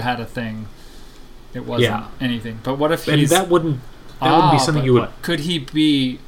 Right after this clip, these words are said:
Speaker 1: his grandfather's child?
Speaker 2: That's even weirder. And, but then why would you be blaming your son's mother, I guess?
Speaker 1: I,
Speaker 2: Sorry.
Speaker 1: that,
Speaker 2: Your,
Speaker 1: yeah.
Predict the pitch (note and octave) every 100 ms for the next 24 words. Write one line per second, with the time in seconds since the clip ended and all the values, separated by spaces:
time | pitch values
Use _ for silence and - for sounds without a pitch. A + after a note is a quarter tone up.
0 | - - - C3 A2+ A#2 B2+ C3+ D3+ D#3+
1 | - B2+ A2+ A#2+ B2 C3 - - - -
2 | - - - - - - B2+ A2+ A2 G#2+
3 | A#2+ B2 G#2 F2 E2 E2 F2 G#2+ B2 A2
4 | F#2+ F#2 F2+ F2 - - - C#3+ C#3 D#3
5 | D#3 A3 C#4+ B3+ G#3+ F3 C#3+ - A#2 D3
6 | F3 C3+ A#2+ A#2 - - - - - A#2
7 | G#2+ G2+ - - - - - - - -
8 | A#2 D3 D#3+ C#3 C3 E3+ A#3 D4+ F#4 -
9 | - - G3 G#3 A3+ D4+ - - - -
10 | - - C3+ D#3 F#2+ - - - C#3+ D3+
11 | D#3+ D3 B2+ D#3 D3 C#3 A#2+